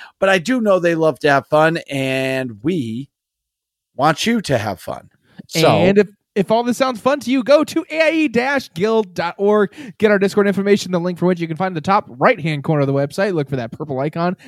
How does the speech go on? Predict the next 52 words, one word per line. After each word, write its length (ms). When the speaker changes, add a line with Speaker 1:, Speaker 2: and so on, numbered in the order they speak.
Speaker 2:
and 140
ask 320
for 180
a 60
guild 220
invite, 280
whether 160
or 40
not 80
you 60
play 200
Star 160
Wars: 140
The 40
Old 60
Republic 360
or 180
Destiny 320
two 220
or 140
Guild 180
Wars 220
two 200
or 160
World 220
of 60
Warcraft 400
or 120
World 120
of 40
Warcraft, 260
Warcraft 500
Classic 380
or 180
Pokemon 600
or 840
the 140
racing 480
sim 220
that 100
I 80
forgot 240
the 80
name 140
of 140
'cause 180
it's 220
in 100
Italian 400
that 100
Joey 220
plays. 320